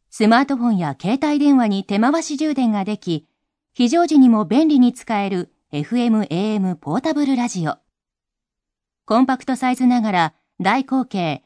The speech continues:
三点六センチスピーカーを搭載。聞き取りやすい音量でラジオを聞けます。内蔵充電池、手回し充電、別売り単三型アルカリ乾電池からiPhoneなどのスマートフォン、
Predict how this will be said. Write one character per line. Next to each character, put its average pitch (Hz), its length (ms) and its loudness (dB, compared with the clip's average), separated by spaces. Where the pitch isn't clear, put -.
三 294 260 0
点 269 220 2
六 226 180 -4
セ 330 140 -2
ン 302 60 -4
チ 339 120 -6
ス - 140 -16
ピ 311 140 0
ー 294 40 -6
カ 190 220 -6
ー - 0 -
を 120 140 -10
搭 147 220 -10
載。 - 360 -8
聞 - 100 -20
き - 100 -18
取 320 180 0
り - 20 0
や 339 120 -2
す 339 120 -4
い 285 120 2
音 262 160 4
量 247 180 -2
で 214 260 -6
ラ 196 200 -2
ジ 330 180 -4
オ 262 60 -2
を - 20 -4
聞 - 120 -18
け 170 140 -6
ま 147 100 -6
す。 - 220 -20
内 196 200 0
蔵 285 220 -2
充 240 200 -2
電 226 160 -2
池、 - 320 -8
手 143 140 -6
回 254 240 0
し 262 160 -2
充 226 180 -4
電、 151 300 -4
別 190 260 -2
売 247 80 0
り 233 140 -2
単 226 200 -2
三 302 220 0
型 277 380 -2
ア 180 80 -2
ル 269 100 -2
カ 302 100 -4
リ 294 120 -4
乾 285 180 0
電 285 160 2
池 - 160 -4
か 220 120 -4
ら 175 200 -2
iPhone 294 440 0
な 262 120 4
ど 220 120 -2
の 185 120 -2
ス 202 180 -6
マ 240 180 0
ー - 20 -4
ト 269 120 -4
フ 196 100 -6
ォ 180 40 -2
ン、 139 180 -4